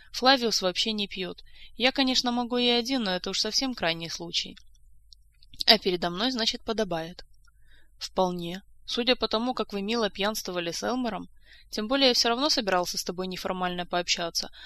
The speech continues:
а пока ты трезвая, ты будешь по-прежнему судорожно вспоминать, как тебе надлежит приветствовать короля, и опасаться сказать что-то не то.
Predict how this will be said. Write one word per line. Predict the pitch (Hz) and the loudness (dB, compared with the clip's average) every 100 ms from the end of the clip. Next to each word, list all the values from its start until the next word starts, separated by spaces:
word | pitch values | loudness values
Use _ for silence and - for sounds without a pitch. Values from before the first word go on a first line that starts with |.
| - | -6
а | - | 0
пока | 226 240 | 2 4
ты | 254 262 | 2 0
трезвая, | - 294 262 202 | 2 0 2 0
ты | 185 226 | 0 -4
будешь | 233 220 | -4 -4
по-прежнему | - 202 226 240 214 185 | -4 0 2 2 0 -4
судорожно | - 208 202 190 180 | -6 -2 0 0 -2
вспоминать, | - 185 180 180 196 | -4 -6 -4 -4 -4
как | 190 - | -4 -6
тебе | 180 185 | -8 -6
надлежит | 180 185 180 202 - | -6 -4 -4 -4 -2
приветствовать | 185 190 202 196 185 | 0 0 -2 -6 -10
короля, | - 185 170 165 - - - | -4 -4 -2 -8 -12 -16 0
и | 190 | 4
опасаться | 180 - 208 196 | 4 2 0 -2
сказать | - 214 180 | -4 -2 0
что-то | 180 - 180 180 | 0 -2 -6 -8
не | 185 | -8
то. | - 180 | -10 -12